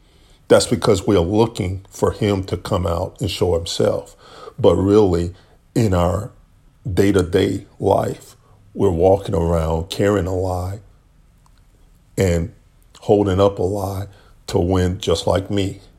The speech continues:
Okay, it's okay to have sex. Everybody's doing it. That's a lie. You know, instead of me going with what God says about it.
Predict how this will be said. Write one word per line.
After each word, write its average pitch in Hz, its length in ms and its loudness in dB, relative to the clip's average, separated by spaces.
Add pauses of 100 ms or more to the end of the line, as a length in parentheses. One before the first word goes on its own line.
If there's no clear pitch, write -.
(120)
Okay, 95 480 2
it's 90 240 -2
okay 95 360 -2
to 95 80 0
have 95 280 -4
sex. - 320 -4
Everybody's 98 480 2
doing 90 280 -8
it. - 80 -16 (160)
That's - 220 -6
a - 80 -6
lie. - 320 -4 (720)
You 110 160 0
know, 87 300 0 (240)
instead 104 400 4
of 95 160 2
me 101 420 -2 (240)
going 92 440 2
with 90 220 -2 (180)
what 92 240 -2
God 85 340 2
says - 400 -8
about 117 340 -16
it. - 120 -18